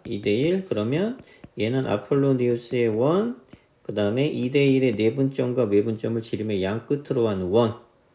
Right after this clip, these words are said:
넓이 구하려니까 파이 R 제곱이죠, 넓이는. 그럼 역시 R만 구하면 될 거고, 똑같은 방법.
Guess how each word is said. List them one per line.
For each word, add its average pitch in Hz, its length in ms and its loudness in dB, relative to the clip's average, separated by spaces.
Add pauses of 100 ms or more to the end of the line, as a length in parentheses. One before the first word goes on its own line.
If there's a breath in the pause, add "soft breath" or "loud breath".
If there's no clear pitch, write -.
(600 loud breath)
넓이 135 400 2
구하려니까 120 640 2
파이 160 240 0
R 139 120 2
제곱이죠, 104 440 0
넓이는. 98 680 -2
그럼 98 220 -6
역시 - 220 -8
R만 113 440 -2
구하면 92 320 -4
될 90 220 -10
거고, 95 800 -2
똑같은 165 360 -2
방법. 107 720 -2